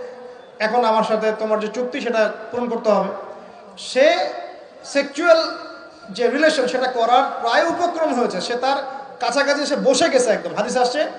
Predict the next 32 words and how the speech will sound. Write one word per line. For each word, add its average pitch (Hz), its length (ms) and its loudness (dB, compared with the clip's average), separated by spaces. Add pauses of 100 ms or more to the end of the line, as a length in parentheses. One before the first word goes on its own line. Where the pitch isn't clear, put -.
(220)
সে 226 140 -4
বসে 262 300 2
পড়েছে। 311 420 6 (500)
ঠিক 277 140 -4
ওই 349 120 6
সময় 302 280 4
এই 269 80 4
মেয়েটা 262 240 4
বলছে 226 380 4 (500)
যে, 180 60 -2
"হে 208 100 4
আল্লাহর 254 280 8
বান্দা, 233 440 4 (480)
আল্লাহকে 240 320 2
ভয় 226 220 4
করো, 208 340 4 (280)
আমি 226 240 0
এই 247 160 6
সতীত্ব 247 460 2
এখন 254 280 4
পর্যন্ত 240 260 2
নষ্ট 220 240 0
করি 302 200 4
নাই, 302 260 6 (600)
আল্লাহকে 240 320 4
ভয় 240 220 6
করো, 240 140 6
আমার 220 200 4
সতীত্ব 277 380 -2
নষ্ট 220 280 -2
করো 180 140 -2
না।" 151 120 -8